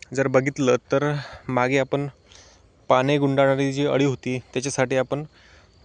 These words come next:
अ, कीटकनाशक घेतलं होतं आणि त्याचा जर प्रादुर्भाव आहे तो आता नामशेष झालेला आहे. वातावरण एकदम खराब होतं. कित्येक शेतकऱ्यांचं म्हणणं होतं की तुम्ही,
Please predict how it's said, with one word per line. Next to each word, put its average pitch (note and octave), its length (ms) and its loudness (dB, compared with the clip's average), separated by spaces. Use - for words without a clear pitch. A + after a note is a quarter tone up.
अ, B2+ 340 -2
कीटकनाशक C#3 460 0
घेतलं C3 300 -2
होतं A#2+ 220 -4
आणि B2 220 -4
त्याचा C3+ 360 2
जर C#3+ 140 0
प्रादुर्भाव C3 640 0
आहे A#2+ 120 0
तो C3+ 40 0
आता C3+ 280 0
नामशेष C3+ 480 -2
झालेला B2 300 -2
आहे. A2+ 160 -6
वातावरण D#3+ 420 4
एकदम E3+ 280 2
खराब D#3 220 2
होतं. D3+ 340 -2
कित्येक D3+ 260 -4
शेतकऱ्यांचं C#3+ 460 -4
म्हणणं C3+ 220 -4
होतं C3+ 220 -6
की C#3+ 120 -4
तुम्ही, C#3+ 400 -6